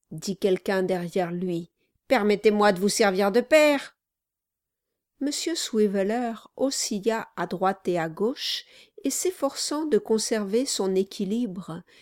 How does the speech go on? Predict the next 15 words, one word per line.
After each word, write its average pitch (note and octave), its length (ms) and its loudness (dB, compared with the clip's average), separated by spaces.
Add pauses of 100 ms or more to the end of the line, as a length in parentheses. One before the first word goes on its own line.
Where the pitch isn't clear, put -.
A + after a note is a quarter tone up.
(180)
et A#3+ 140 -2
de F#3+ 120 0
voir B3+ 580 -2
à G3 100 -4
travers A#3 600 -2
une F#3+ 220 2
sorte - 480 -4
de F#3 120 -2
vapeur F#3+ 520 -4 (100)
ténébreuse F#3+ 960 0 (180)
qui F#3 120 -10
semblait G3 580 2
l'envelopper, F#3 880 -2 (520)
il D4 180 2
aperçut D4+ 560 -4